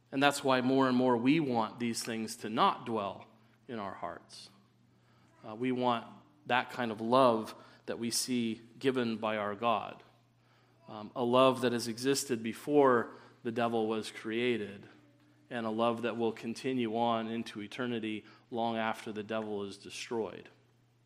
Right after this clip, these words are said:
Um, we want to have that kind of love. And so where should we set our desires? Um, we should set our desires on the things that are true, on the things that are eternal, on the things that are lasting.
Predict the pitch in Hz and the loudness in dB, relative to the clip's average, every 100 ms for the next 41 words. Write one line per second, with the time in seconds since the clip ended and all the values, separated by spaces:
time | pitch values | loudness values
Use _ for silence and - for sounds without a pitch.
0 | _ _ _ _ _ _ _ - 113 101 | _ _ _ _ _ _ _ -18 -14 -12
1 | 101 127 117 113 110 110 110 107 113 110 | -4 -2 0 -2 -2 -2 -2 -2 -4 -4
2 | - 120 110 104 120 135 110 101 110 - | -4 -4 -4 -6 -2 0 0 -2 -8 -4
3 | 120 123 127 123 123 113 117 110 - 113 | 0 4 4 2 -2 0 -2 -2 -4 -4
4 | 117 107 98 104 123 131 113 - - - | -4 -6 -6 -4 0 0 0 -6 -14 -18
5 | - - _ _ _ _ _ _ _ _ | -20 -20 _ _ _ _ _ _ _ _
6 | _ - 107 107 90 - _ _ _ 165 | _ -20 -20 -20 -20 -20 _ _ _ -4
7 | 143 135 120 160 139 120 120 113 120 120 | -2 -2 0 2 4 2 0 0 2 2
8 | 117 117 120 113 104 123 113 110 117 104 | 0 -2 -4 -4 -4 -6 -6 -6 -6 -4
9 | 98 98 - - 147 107 - 104 104 - | -4 -4 -6 -2 -2 -2 -4 -10 -10 -8
10 | 120 113 110 107 101 95 - 135 127 101 | -6 -4 -6 -6 -6 -8 -6 -2 -2 -2
11 | 95 104 107 - 120 113 107 - - - | -6 -10 -10 -8 -6 -4 -6 -12 -20 -20
12 | _ - 101 98 104 120 117 - - 101 | _ -10 -8 -6 -2 -2 -2 -6 -10 -14
13 | - | -18